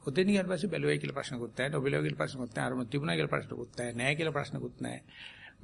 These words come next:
හුදේකලා වුණායි කියලා ප්‍රශ්නකුත් නැහැ. අරමුණු ඇවිල්ලා සංකර වුණායි කියලා ප්‍රශ්නකුත් නැහැ. තමයි දේශ බලාගෙන ඉන්නව නොදැක්කාසේ. අන්තර්ගතයේ කිසිසේත් වැදගත් නැහැ.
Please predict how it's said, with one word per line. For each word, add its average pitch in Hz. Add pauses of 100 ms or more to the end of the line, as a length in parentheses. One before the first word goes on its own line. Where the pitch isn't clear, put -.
(160)
හුදේකලා 156
වුණායි 139
කියලා 127
ප්‍රශ්නකුත් 123
නැහැ. 131
අරමුණු 147
ඇවිල්ලා 147
සංකර 135
වුණායි 156
කියලා 147
ප්‍රශ්නකුත් 143
නැහැ. 208
තමයි 190 (520)
දේශ 139
බලාගෙන 151
ඉන්නව 151
නොදැක්කාසේ. 151 (480)
අන්තර්ගතයේ 196
කිසිසේත් 170
වැදගත් 120
නැහැ. -